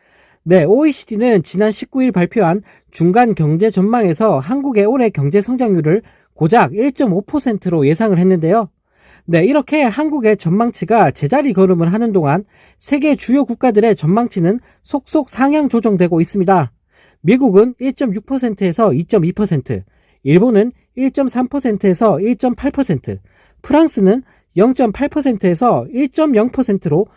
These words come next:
각각 성장률 전망치가 올랐는데요. 오이시디 가입 이후 성장을 주도해오던 한국이 이제는 평균 성장률에도 못 미치는 국가로 추락해버리고 있는 상황입니다. 네, 이렇듯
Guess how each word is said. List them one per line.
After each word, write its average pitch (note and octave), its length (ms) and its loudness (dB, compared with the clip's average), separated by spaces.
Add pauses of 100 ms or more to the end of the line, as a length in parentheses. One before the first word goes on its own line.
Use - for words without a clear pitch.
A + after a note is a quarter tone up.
(380)
각각 A3 300 2
성장률 B3+ 540 0
전망치가 G3 560 0
올랐는데요. G#3 720 2 (640)
오이시디 D4 460 2
가입 A3+ 320 2
이후 G3+ 320 2
성장을 A#3 540 0
주도해오던 G3+ 720 0
한국이 A#3+ 540 -4 (360)
이제는 G#3 560 2
평균 C#4+ 400 -2
성장률에도 A#3 680 0
못 D#3 140 0
미치는 B3 440 -2
국가로 F#3+ 480 0
추락해버리고 F#3 800 0
있는 E3 140 0
상황입니다. F#3+ 680 0 (540)
네, D#3 200 2
이렇듯 C4 460 0